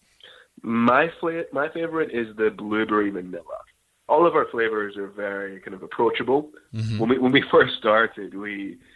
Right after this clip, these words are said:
Speaker 1: we thought we would come up with these crazy flavors, and we'd have, we have an amazing chef that works with us,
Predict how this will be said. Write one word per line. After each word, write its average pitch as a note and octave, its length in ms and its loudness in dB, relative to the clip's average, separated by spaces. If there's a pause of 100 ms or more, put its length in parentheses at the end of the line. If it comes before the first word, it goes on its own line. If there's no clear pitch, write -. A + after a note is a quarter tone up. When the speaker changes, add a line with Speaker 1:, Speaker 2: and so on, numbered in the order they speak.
(140)
Speaker 1:
we A2+ 200 -4
thought A#2 180 4
we G#2+ 80 2
would G#2 160 -4
come G#2+ 180 -2
up G2 180 -2
with G2 120 -8
these F#2+ 200 -8
crazy A#2 500 2
flavors, G2 560 -4
and F#2+ 100 -8
we'd G2 140 -4
have, G2+ 380 -2 (360)
we A#2+ 100 8
have C3 80 6
an B2+ 80 4
amazing G#2+ 380 0
chef G2+ 300 -8
that A#2 80 -4
works A#2+ 200 -6
with C#3 180 -2
us, - 80 -16